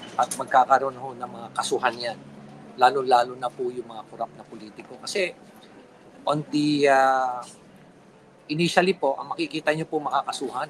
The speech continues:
are the, are the, uh, contractors at yung mga D P W H personnel. Kasi sila naman po yung nakapirma. At yung mga politiko naman, wala naman sila pinipirmahan. Pipirmahan ng mga resibo. But eventually,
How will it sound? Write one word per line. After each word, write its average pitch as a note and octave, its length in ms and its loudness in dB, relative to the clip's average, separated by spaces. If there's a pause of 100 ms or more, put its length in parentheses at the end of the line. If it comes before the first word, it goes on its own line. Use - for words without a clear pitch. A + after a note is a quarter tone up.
are A2+ 240 -14
the, A2 400 -14 (760)
are B2 160 2
the, A#2+ 400 -4
uh, G#2+ 400 -2
contractors - 800 -4
at - 80 -20
yung A2+ 160 -10
mga G#2+ 240 -18
D A2+ 80 -8
P - 160 -12
W G#2+ 320 -10
H - 320 -8
personnel. D3 480 -6
Kasi D#3 320 -6
sila B2+ 240 -4
naman - 240 -6
po C3 80 -10
yung - 160 -8
nakapirma. - 480 -2 (640)
At - 160 -14
yung D#3 80 2
mga D3+ 240 8 (720)
politiko C#3+ 400 0
naman, D3 320 0
wala B2 160 2
naman B2 240 -6
sila B2 240 -8
pinipirmahan. A#2+ 720 -4 (880)
Pipirmahan C#3 560 6
ng - 80 -12
mga A#2+ 160 -4
resibo. D#3 400 -8 (800)
But F#3 160 -4
eventually, F3+ 400 2